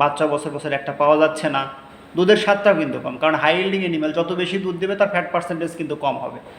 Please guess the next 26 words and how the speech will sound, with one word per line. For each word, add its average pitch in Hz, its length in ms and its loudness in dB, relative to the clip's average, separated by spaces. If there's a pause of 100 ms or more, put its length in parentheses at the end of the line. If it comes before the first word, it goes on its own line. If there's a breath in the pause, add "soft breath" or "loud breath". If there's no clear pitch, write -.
(300 loud breath)
তখন 170 260 4
কিন্তু 185 200 -2
দুধের 175 340 2
স্বাদটা 170 300 0
কিন্তু 170 240 0 (460)
কম 160 200 8 (120)
হবে। 120 180 -8 (440)
তো - 80 -4
ওই 156 80 4
বিষয়গুলো 156 400 2
খেয়াল 156 240 2
রাখতে 143 280 0
হবে। 143 220 -4 (400 loud breath)
আর 139 160 2
একটা 156 220 0
বিষয় 160 300 -2
হলো 190 220 -2
ফ্রিজিয়ানের 180 440 -2
সাথে 175 160 -4
ফ্রিজিয়ান 165 400 -2
দেওয়ার 151 240 4
চেষ্টা 151 280 -8
করবেন, 185 200 -6
শাহিওয়ালের 151 460 2
সাথে 131 180 -10
শাহিওয়াল, 123 380 -8